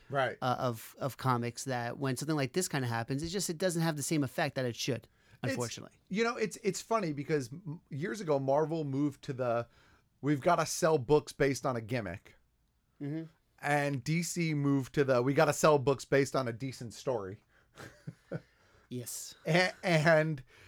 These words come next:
Speaker 1: um, I, you know, I think that, I think that speaks for itself.
Speaker 2: Yeah, I mean, it was okay if there was, like, a, a Marvel Zombies kinda thing, and maybe they were just trying to do, like, a different version. Like, that never bothered me as much, but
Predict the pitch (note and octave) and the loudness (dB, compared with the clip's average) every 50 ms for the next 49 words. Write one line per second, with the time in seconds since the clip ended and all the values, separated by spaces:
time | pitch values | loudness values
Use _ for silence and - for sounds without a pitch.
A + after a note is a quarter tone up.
0 | - - - _ - - C#3+ D3+ D#3 D#3 D3+ D3 C#3+ C#3+ C3+ B2+ - _ _ _ | -20 -20 -20 _ -2 2 4 6 8 6 6 4 2 -2 -6 -8 -12 _ _ _
1 | _ _ _ _ _ _ _ _ _ - - F#2+ F#2 _ _ _ - A2+ A#2+ G#2+ | _ _ _ _ _ _ _ _ _ -16 -14 -14 -14 _ _ _ -8 -8 -8 -8
2 | - _ _ _ _ _ _ _ _ _ _ _ _ _ _ - - - A#2 C#3+ | -10 _ _ _ _ _ _ _ _ _ _ _ _ _ _ -6 -6 -4 -4 -4
3 | B2+ C#3+ C3 B2 - - D#3 C3 D3+ B2+ - D#3 C#3+ C#3+ - - - - D3+ C3 | -4 -2 -4 -2 -2 -2 0 0 0 2 4 4 4 2 2 -4 -2 -2 -2 -2
4 | - - D#3+ D#3+ - - - - - _ _ _ _ _ _ _ _ _ _ _ | -2 -4 -4 -4 -2 -2 -4 -4 -4 _ _ _ _ _ _ _ _ _ _ _
5 | _ - - C#4 - A3+ A#3+ B3+ B3 A#3 A3 G#3+ - - F3 D#3 - E3+ D3+ D3 | _ -6 -4 -2 0 0 2 2 2 4 2 2 4 4 4 4 6 4 4 4
6 | C#3 C#3+ B2 C3 B2 A#2 - - C#3+ C3+ C#3+ D3+ D3+ C3+ C3 C3 A#2+ A2 B2+ C3 | 4 2 0 0 0 -2 0 0 0 2 4 4 4 4 2 -2 -2 0 0 2
7 | C3+ C#3 C#3+ D3+ C#3 - - D#3+ D#3 D#3 C#3 - E3 D#3 D#3 D#3 D3+ C#3 B2+ C3 | 2 2 0 0 -2 -2 -2 -2 -2 -2 -2 -2 -2 0 0 2 2 2 2 2
8 | B2+ C3 C3 B2+ B2 A#2+ A2+ C3 B2 A2 - - C3 B2+ A#2+ B2 A#2 A#2 A2 A2 | 2 2 2 0 0 -2 -2 -4 -4 -4 -4 -4 -4 -2 -2 -4 -4 -6 -6 -8
9 | G#2+ G#2+ A2+ B2 A#2+ - A#2+ A2+ G#2+ A#2+ A#2+ B2 B2 C3 C#3 B2 A2+ D3 E3 G3 | -8 -8 -8 -8 -8 -8 -8 -8 -4 -2 -2 -2 -2 -2 -2 -2 0 0 -2 0
10 | G#3 G3+ F#3+ F3+ F#3 F#3+ F#3+ F#3 G3 G3+ G3 F#3+ F#3 F#3 G3 F#3+ F#3 - - - | -2 -4 -4 -2 -2 -2 -2 -2 -2 -2 -2 -4 -4 -4 -6 -6 -6 -8 -10 -8
11 | - B2 A#2+ A#2+ | -6 -6 -6 -6